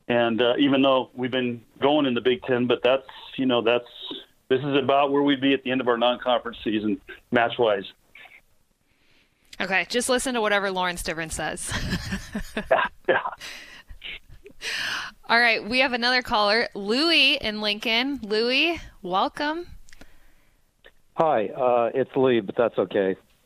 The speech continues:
Speaker 3: Louie's good. I like
Speaker 2: Oh,
Speaker 3: that.
Speaker 2: sorry.
Speaker 3: Uh,
Speaker 2: Uh, Louie,
Speaker 3: yeah, Louie,
Speaker 2: Lee.
Speaker 3: that's okay.
Speaker 2: <laughs>
Speaker 3: I, I'm just kidding around.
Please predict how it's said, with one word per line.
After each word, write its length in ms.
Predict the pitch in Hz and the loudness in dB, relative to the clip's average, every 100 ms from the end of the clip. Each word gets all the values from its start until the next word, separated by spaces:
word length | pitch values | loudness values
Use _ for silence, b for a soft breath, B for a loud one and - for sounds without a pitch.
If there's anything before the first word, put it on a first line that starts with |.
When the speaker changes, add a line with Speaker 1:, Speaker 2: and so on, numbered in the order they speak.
| _ - | _ -2
Speaker 3:
Louie's 280 | 165 143 | 0 0
good. 220 | 110 135 113 | 0 2 2
I 60 | |
like 140 | 104 104 | 2 4
Speaker 2:
Oh, 80 | 247 | 2
Speaker 3:
that. 40 | - | 2
Speaker 2:
sorry. 460 | 254 262 214 185 - _ | 2 4 4 0 -8 _
Speaker 3:
Uh, 260 | 143 139 220 - | -10 -6 -6 -6
Speaker 2:
Uh, 100 | 202 - | -12 -8
Louie, 360 | 214 262 285 | -2 2 2
Speaker 3:
yeah, 60 | 285 | 0
Louie, 0 | |
Speaker 2:
Lee. 300 | 233 240 262 | 0 0 0
Speaker 3:
that's 360 | - - 285 - | -2 -2 -2 0
okay. 220 | 254 196 - 247 - - | -2 -2 -4 -8 -10 -18
Speaker 2:
<laughs> 340 | - - - | -20 -20 -2
Speaker 3:
I, 180 | 123 147 - | 0 0 0
I'm 120 | 127 127 | -2 0
just 160 | 117 | -2
kidding 220 | - 117 | 0 0
around. 340 | 104 101 95 | 2 2 0